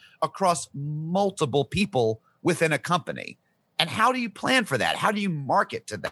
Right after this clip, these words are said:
that? Those are questions that we're gonna be diving into. Those are the things that really matter to industrials that aren't just specific to, "Oh, here's some happy, flippant marketing advice. Don't you wish you had more Facebook followers?"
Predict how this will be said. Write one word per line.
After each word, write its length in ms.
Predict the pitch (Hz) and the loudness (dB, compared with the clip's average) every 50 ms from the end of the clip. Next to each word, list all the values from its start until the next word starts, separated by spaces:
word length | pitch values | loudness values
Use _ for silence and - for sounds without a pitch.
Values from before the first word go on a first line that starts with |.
| - _ - | -10 _ -6
that? 220 | 73 71 69 - - _ - - _ _ _ _ | -4 -4 -4 -6 -8 _ -20 -20 _ _ _ _
Those 240 | - 165 196 247 202 220 | 0 2 2 2 0 -2
are 60 | 226 | -6
questions 500 | - - 190 180 180 - - 170 147 113 | -4 -2 0 0 0 0 -4 -4 -4 -4
that 140 | 139 131 127 | -4 -2 0
we're 140 | 139 151 | 0 0
gonna 200 | 151 156 151 135 | 0 0 0 0
be 120 | 117 127 120 | 0 0 -2
diving 460 | 107 120 113 117 123 113 113 110 104 | 0 2 2 2 2 2 0 -2 -2
into. 520 | 120 151 160 127 - - 58 50 50 - - _ _ _ _ | -2 -2 -2 -4 -6 -10 -10 -12 -12 -16 -18 _ _ _ _
Those 260 | - 143 180 202 185 | 0 2 2 2 2
are 40 | 202 | 0
the 120 | 170 180 165 | -2 -2 -2
things 340 | - 160 160 156 151 127 | 0 0 -2 -2 -2 -2
that 160 | 110 143 - - | -4 -4 -4 -4
really 400 | 120 127 135 147 156 151 147 139 | -6 -6 -4 -2 -2 0 -2 0
matter 400 | 127 127 120 127 131 123 120 113 | 2 2 4 4 4 2 0 -2
to 360 | - - 110 107 101 98 95 _ _ _ _ | -4 -4 -4 -4 -4 -6 -8 _ _ _ _
industrials 1040 | - 131 131 120 101 87 131 127 120 - - - 95 85 65 57 58 64 - - - _ - _ _ | -6 -4 -4 -4 -2 0 0 0 0 -2 -4 -4 -6 -4 -4 -6 -6 -6 -8 -10 -10 _ -20 _ _
that 160 | - 180 180 - | -2 -2 0 2
aren't 220 | 185 202 190 - | 2 2 2 2
just 220 | 160 165 185 - - | -2 -2 -2 -2 -2
specific 500 | - - 156 - - 160 139 151 143 - | -2 -2 -4 -2 -2 0 0 -2 -2 -2
to, 260 | - 143 143 135 113 - _ - _ _ - | -2 -2 -2 -2 -4 -6 _ -20 _ _ 0
"Oh, 140 | 185 208 190 | 0 0 2
here's 320 | - - 190 190 180 - | 0 0 0 2 2 0
some 160 | - 180 165 | -2 -2 -2
happy, 420 | 156 - - 135 135 135 - 151 143 | -2 0 2 2 2 4 2 2 2
flippant 460 | 120 - - 151 139 113 143 135 104 | 0 0 0 -2 2 2 0 0 2
marketing 480 | 117 131 135 139 120 151 135 135 127 131 | 2 2 2 2 2 0 -2 0 -2 -2
advice. 420 | 120 110 123 123 123 127 123 - - - - _ _ | -2 2 2 2 2 2 0 -4 -10 -16 -20 _ _
Don't 260 | - 139 143 139 - | 2 2 2 2 0
you 80 | 139 127 | 0 2
wish 220 | 135 123 113 - | 2 0 0 0
you 80 | 131 120 | 2 2
had 200 | 117 113 110 110 | 4 2 2 2
more 140 | 107 110 | 0 -2
Facebook 500 | 104 - - 120 120 - - - - - | -2 0 0 0 0 -2 -4 -6 -8 -6
followers?" 600 | _ - 92 85 76 65 57 - - - - - | _ -2 0 0 0 -2 -4 -8 -10 -10 -12 -16